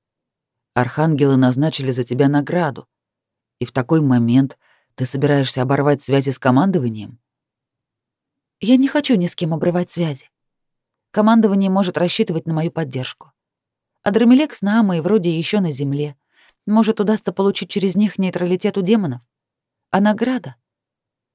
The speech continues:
Вряд ли я буду нужна архангелам после ухода".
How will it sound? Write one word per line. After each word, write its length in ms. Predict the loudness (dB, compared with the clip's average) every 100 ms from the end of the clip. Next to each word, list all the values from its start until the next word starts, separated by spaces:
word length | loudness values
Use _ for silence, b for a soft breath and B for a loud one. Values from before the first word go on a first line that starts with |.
| _ _
Вряд 280 | 2 2 2
ли 80 | 2
я 140 | 2
буду 180 | 0 -2
нужна 340 | -4 -2 0
архангелам 580 | 0 -2 -2 0 0 -2
после 260 | -6 -2 -4
ухода". 460 | -4 -12 -16 -18